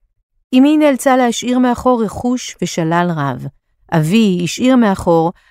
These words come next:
אחד עשר אחים ואחיות. כששמה של אזרבייג'אן עולה, זה בדרך כלל בגלל מלחמת נגורנו קרבאך, או בהקשר של איראן.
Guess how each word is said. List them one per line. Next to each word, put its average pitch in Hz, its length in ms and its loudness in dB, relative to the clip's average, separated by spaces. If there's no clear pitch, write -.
אחד 240 340 -4
עשר 240 420 -4
אחים 175 340 -4
ואחיות. 170 680 -4
כששמה 262 380 -4
של 415 180 -2
אזרבייג'אן 214 680 0
עולה, 214 360 2
זה 240 120 0
בדרך 202 360 -2
כלל 269 140 2
בגלל 220 320 0
מלחמת 220 560 -2
נגורנו 208 640 2
קרבאך, 185 680 -4
או 185 220 2
בהקשר 196 480 -4
של 170 260 -2
איראן. 185 500 0